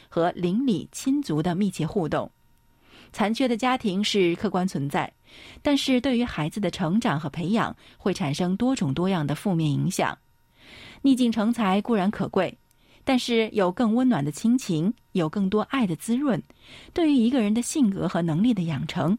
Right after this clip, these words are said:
无疑是更有益处的。个案往往不具有可复制性，每一个成功的人也都希望别人不再重复自己的弯路。在正常情况下，适用于大多数的模式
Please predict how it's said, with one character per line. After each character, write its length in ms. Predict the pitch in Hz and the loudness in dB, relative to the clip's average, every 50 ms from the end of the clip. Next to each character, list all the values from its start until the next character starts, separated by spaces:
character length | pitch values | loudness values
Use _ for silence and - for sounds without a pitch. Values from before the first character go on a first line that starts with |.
| - _ - | -4 _ -4
无 100 | - 180 | -2 0
疑 120 | 170 170 | 0 0
是 220 | 185 - - 190 170 | -2 0 0 0 0
更 220 | 165 214 190 175 | 0 0 -2 0
有 120 | 160 147 - | 0 -2 0
益 200 | 175 190 170 156 | 0 0 -2 -2
处 200 | - 196 160 151 | -2 -2 -2 -2
的。 200 | - 123 - - _ _ _ _ _ _ _ _ _ _ - - - - - - | -2 -4 -6 -8 _ _ _ _ _ _ _ _ _ _ -20 -20 -20 -20 -20 -6
个 220 | - 311 302 254 220 | -2 0 0 2 2
案 320 | 208 247 226 202 185 180 - | 2 0 0 0 -2 -4 -2
往 140 | - 170 160 196 | 0 0 2 2
往 140 | 196 160 | 2 0
不 140 | 160 - 160 | -2 -4 -6
具 120 | 156 - 196 | -4 -2 0
有 140 | 170 147 | 0 0
可 200 | 165 - - 143 | -2 -2 -4 -6
复 180 | 127 - - 185 | -4 -2 -4 -4
制 160 | - - 143 | -2 -2 -4
性， 240 | 143 - 170 156 - - _ _ _ _ _ _ _ _ _ _ | -4 -2 -2 -4 -4 -6 _ _ _ _ _ _ _ _ _ _
每 160 | - 190 180 | 0 0 2
一 80 | 185 202 | 2 0
个 100 | 226 214 | 0 -2
成 180 | - 208 180 | -2 -4 -2
功 180 | 208 233 240 247 | -2 0 0 2
的 80 | 233 | 2
人 260 | 196 160 147 151 185 - - - - - | 0 0 0 0 -2 -4 -6 -10 -8 -4
也 100 | - 170 | -2 0
都 160 | 170 208 220 | 0 0 0
希 160 | 226 - - | -2 0 0
望 160 | 247 240 196 180 | 0 0 0 -2
别 180 | - 156 175 | -2 -2 0
人 240 | 196 185 160 156 185 | 0 0 0 0 -2
不 120 | - 175 | -2 -2
再 160 | 190 - 208 160 | -2 -2 -2 -2
重 220 | - - 147 160 | -4 -4 -4 -4
复 180 | 180 - 196 180 | -2 -2 -4 -4
自 180 | - - 240 | -4 -4 -4
己 140 | 202 190 139 | -4 -4 -4
的 100 | 123 127 | -4 -2
弯 260 | 131 151 165 185 214 | -2 -2 0 0 0
路。 200 | 226 208 170 - - _ _ _ _ _ _ _ _ - - - - - | 0 -2 -4 -6 -10 _ _ _ _ _ _ _ _ -20 -20 -20 -8 -2
在 240 | - 226 208 208 202 | 0 0 0 0 0
正 120 | 240 220 | 0 -2
常 160 | 202 208 185 | -2 -2 -4
情 140 | - - 175 | -2 -2 -2
况 180 | 185 214 196 185 | 0 0 0 0
下， 260 | - 196 170 156 - - - - - - | 0 0 -2 -2 -4 -8 -16 -20 -20 -14
适 200 | - - - 330 | -8 -2 0 2
用 200 | 294 285 254 220 | 2 4 4 4
于 140 | 208 196 220 | 4 2 2
大 220 | 226 - 247 214 202 | 0 -2 -2 -2 -2
多 180 | 226 247 269 | -2 -2 -2
数 140 | 277 - 254 | -2 -2 -2
的 100 | 160 165 | -2 -2
模 240 | 151 139 123 135 170 | -2 -2 -2 -2 -2
式 260 | - - 190 - - | -2 -2 -4 -4 -6